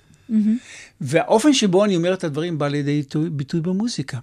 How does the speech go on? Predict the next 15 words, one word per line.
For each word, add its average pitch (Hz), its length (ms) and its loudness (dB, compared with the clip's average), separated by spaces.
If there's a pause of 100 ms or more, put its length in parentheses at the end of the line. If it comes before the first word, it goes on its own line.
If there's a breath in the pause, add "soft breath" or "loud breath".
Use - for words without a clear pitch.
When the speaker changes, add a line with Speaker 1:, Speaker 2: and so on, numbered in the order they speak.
(120)
Speaker 1:
נכון. 214 120 -2
Speaker 2:
אם 185 120 2
המוזיקה 170 600 -2
תואמת 185 720 -4
את 123 80 -6
זה, 123 80 -8
אם 123 140 -6
המוזיקה, 180 560 -2 (840 loud breath)
גם 247 200 4
אם 320 120 6
היא 247 120 8
לא 214 120 4
מתאימה 214 440 0
בדיוק 180 360 -4
לטקסט, - 480 -10